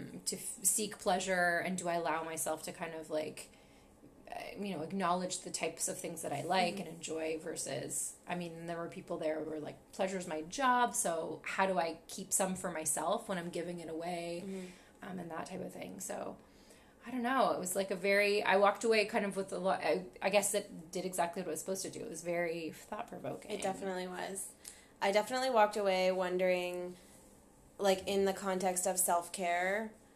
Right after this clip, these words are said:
Speaker 2: um, if maybe part of it is just taking the time to learn what you do actually desire and whether that's bedroom speak or not. Like,
Speaker 1: Mm-hmm.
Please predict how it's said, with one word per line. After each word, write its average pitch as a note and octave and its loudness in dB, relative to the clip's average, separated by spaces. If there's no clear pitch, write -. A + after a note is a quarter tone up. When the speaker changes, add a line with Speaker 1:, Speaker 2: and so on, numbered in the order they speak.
Speaker 2:
um, F3 2
if F#3+ 0
maybe G3 2
part F#3 0
of G3 2
it A#3 0
is F3+ 0
just - 2
taking G3 0
the G3 2
time G3+ 0
to G3+ 2
learn F3 2
what E3+ 2
you F3+ -2
do E3+ -2
actually A#3 0
desire G#3+ 4
and F3+ 0
whether E3+ 0
that's F3 2
bedroom F3+ 0
speak F3+ 0
or E3+ 0
not. E3 0
Like, F3 -2
Speaker 1:
Mm-hmm. A3 0